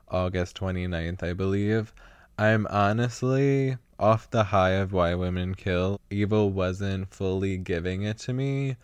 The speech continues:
but I think what's to come is, like, what's to come. I definitely recommend watching season one and giving season two a shot. I mean, it's, it's,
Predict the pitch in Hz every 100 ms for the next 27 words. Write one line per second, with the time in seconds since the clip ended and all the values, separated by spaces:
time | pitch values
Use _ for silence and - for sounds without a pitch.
0 | - _ - 101 104 98 92 92 - 95
1 | 98 107 104 98 92 92 - - 98 -
2 | 92 85 87 90 95 - 90 87 85 87
3 | 80 78 - - 95 76 - - 92 95
4 | 82 82 90 107 - - - _ - 95
5 | 95 90 92 90 95 92 85 87 87 85
6 | 92 87 82 82 85 85 85 - 87 -
7 | 85 87 82 82 78 78 90 92 - -
8 | _ - 90 87 87 95 85 82 80 80
9 | 82 101 - - - - - 50 50 50
10 | - - 87 80 98 123 139 127 - 101
11 | - 113 -